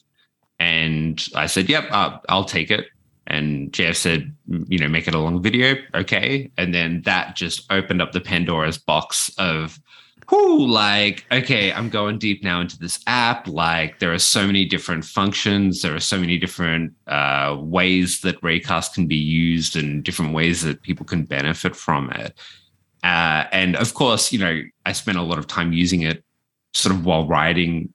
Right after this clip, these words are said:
the video, but um, that process was a lot more involved and a lot more, uh, discovery happened in that one that then had to translate into a story. Whereas with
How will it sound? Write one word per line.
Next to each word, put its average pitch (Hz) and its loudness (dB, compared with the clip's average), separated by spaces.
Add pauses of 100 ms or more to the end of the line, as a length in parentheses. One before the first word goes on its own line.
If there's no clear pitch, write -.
(120)
the 80 -2
video, 76 0
but 76 -2 (440)
um, 69 -2 (220)
that 101 0
process 95 2
was 85 -4
a 85 0
lot 90 2
more 87 2
involved 78 -4
and 80 -2
a 82 -2
lot 82 0
more, 76 2 (160)
uh, 67 -2
discovery 82 2
happened 78 -2
in 76 -2
that 73 -2
one 62 -4 (280)
that 90 2
then 85 4
had 82 0
to 98 -4
translate 80 -2
into 73 -6
a 85 -8
story. 76 -2
Whereas 101 4
with 101 -2